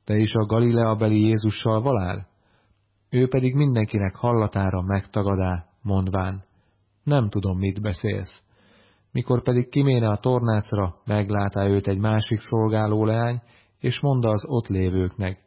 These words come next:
"Ez is a názáreti Jézussal vala." És ismét megtagadá esküvéssel, hogy nem is ismerem ezt az embert. Kevés idő múlva pedig az ott áldogálók menének hozzá, és mondának Péternek: "Bizony te is közülük való vagy,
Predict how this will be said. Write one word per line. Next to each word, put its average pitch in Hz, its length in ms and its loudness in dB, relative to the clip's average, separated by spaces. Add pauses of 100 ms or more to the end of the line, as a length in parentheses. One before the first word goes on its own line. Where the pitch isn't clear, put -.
(300)
"Ez 143 180 0
is 123 120 -2
a 117 60 2
názáreti 104 640 0
Jézussal 95 600 0
vala." 92 300 -2 (500)
És 139 200 -2
ismét 139 440 -2
megtagadá 107 600 0
esküvéssel, 104 960 0 (320)
hogy 110 140 -2
nem 131 160 2
is 123 120 -2
ismerem 110 460 0
ezt 90 220 -6
az 101 120 -2
embert. 95 560 -2 (520)
Kevés 110 380 2
idő 123 240 2
múlva 123 300 2
pedig 123 260 2
az 120 200 0
ott - 280 -2
áldogálók 98 680 0
menének 101 440 0
hozzá, 117 420 0
és 113 200 -2
mondának 101 600 0
Péternek: 95 680 -2 (600)
"Bizony 117 380 0
te 143 120 0
is 110 220 0
közülük 95 440 -2
való 95 280 0
vagy, 90 260 -2